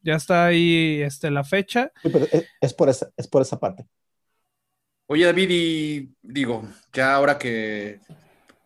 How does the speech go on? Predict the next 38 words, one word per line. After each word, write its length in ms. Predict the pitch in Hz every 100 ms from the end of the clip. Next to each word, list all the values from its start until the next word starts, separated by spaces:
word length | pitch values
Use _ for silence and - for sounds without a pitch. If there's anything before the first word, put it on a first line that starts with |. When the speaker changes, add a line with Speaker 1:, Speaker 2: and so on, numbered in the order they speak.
| _ _
Speaker 3:
eh, 180 | 107 104
se-, 320 | - 110 - _
pues 220 | - 107
este, 480 | 120 - 139 135 -
este 500 | 120 - 127 127 113 - -
ya 240 | 117 110
tema 240 | 123 123 123
tan, 380 | 113 107 104 - _ _
que 80 | -
es 120 | -
una 80 | 123
cosa 200 | 123 127
muy 1900 | 131 131 127 127 123 120 113 107 101 98 98 98 95 95 90 90 95 98 98
común 480 | 107 113 156 170 139
de 80 | 123
las 180 | 101
bandas 260 | 113 117 120
que 40 |
están 100 | 120
trabajando 360 | 113 107 113 113
sobre 200 | 117 101
sencillos, 880 | 110 104 - 175 170 156 147 147 - - - - - - -
lanzar, 420 | 117 110 120 107 - -
tener 440 | 123 117 117 113
tres, 240 | 123 120 123
cuatro, 320 | 123 113 127
cinco 240 | 127 117
sencillos 320 | 117 104 120
a 40 | 117
lo 60 |
largo 240 | 107 107 107
del 140 | 110
año, 300 | 135 151 135
¿no? 200 | 123 135
Ya 160 | 143 131
en 100 | 117
vez 140 | 113
de 180 | 113 98